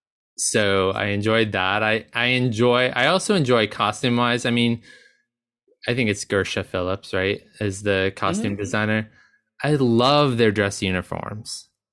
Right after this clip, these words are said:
Speaker 1: That purple, I'm, I'm assuming it's pur-, I think it's purple, purple-ish, plum, in that range, uh,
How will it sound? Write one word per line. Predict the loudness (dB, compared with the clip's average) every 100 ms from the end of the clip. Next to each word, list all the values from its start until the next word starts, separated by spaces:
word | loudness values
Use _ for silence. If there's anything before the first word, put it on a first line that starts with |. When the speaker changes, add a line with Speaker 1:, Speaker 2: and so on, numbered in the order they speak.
| _ _ _ _ -4
Speaker 1:
That | -2 -2
purple, | -2 0 0 2 2 4 2 2 0
I'm, | -2 -4 -2
I'm | -2
assuming | -2 -2 -2
it's | -4 -6
pur-, | -10 -6
I | -4
think | -4 -6
it's | -6
purple, | -8 -6 -8 -8 _ -6
purple-ish, | -4 -4 -2 -2 -2 -12 -12 -6
plum, | -2 0 -2 -6 _ _ _ _ _ _ _ _ -6
in | -2
that | -2 -2
range, | 0 0 0 -4 -6
uh, | -2 -2